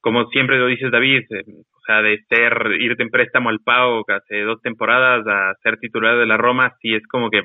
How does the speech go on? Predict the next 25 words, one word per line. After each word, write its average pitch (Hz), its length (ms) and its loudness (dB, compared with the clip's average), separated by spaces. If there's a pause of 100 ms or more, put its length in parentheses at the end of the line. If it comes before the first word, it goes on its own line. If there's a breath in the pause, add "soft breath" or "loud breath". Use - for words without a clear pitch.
<clears throat> - 800 -14
algo 120 240 2
no 113 140 -2
cuadra, 101 360 0
¿no? 107 200 -4
Pero, 95 480 -4
pero 110 180 2
bueno, 98 240 2 (340 loud breath)
aprovecho 156 580 0
también, 185 460 0
ya 165 120 4
que 160 80 -6
estamos, 160 540 0
eh, 104 220 0 (580)
llenos 151 360 0
de, 107 400 0 (320)
de, 131 280 -2
de, 123 180 0
de 123 200 -2
saludos, 147 500 0
amigos 143 400 -2
y 123 80 -4
comentarios 117 920 -2
de 110 500 -8
centroamericanos, 117 880 0